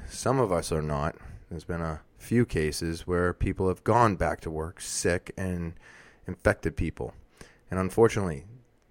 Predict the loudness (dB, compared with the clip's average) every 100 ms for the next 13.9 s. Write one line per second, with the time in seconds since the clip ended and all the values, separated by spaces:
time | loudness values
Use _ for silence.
0 | _ 4 8 8 8 0 -16 -16 -16 -10
1 | -8 -8 -10 -10 0 0 2 -2 -2 -2
2 | -2 -4 -6 -4 -4 -4 -6 -6 -6 -14
3 | -20 -20 -20 -20 _ -4 -2 -4 -4 0
4 | 0 2 0 0 -4 -10 -6 0 0 2
5 | -2 -2 -6 -20 _ -2 0 2 0 0
6 | 2 0 -2 -6 -6 -6 -4 -8 -12 -10
7 | 0 4 4 2 0 -2 -2 -6 -4 -6
8 | -4 -2 -2 -2 2 2 2 0 -6 -18
9 | -20 -20 _ _ _ -6 -4 -2 -4 -6
10 | -6 -8 -8 -10 -8 -6 -8 -10 -14 _
11 | -8 -6 0 4 6 8 8 6 -2 -8
12 | -20 -20 -20 _ _ _ _ _ _ -10
13 | -2 2 8 8 8 2 0 -8 -18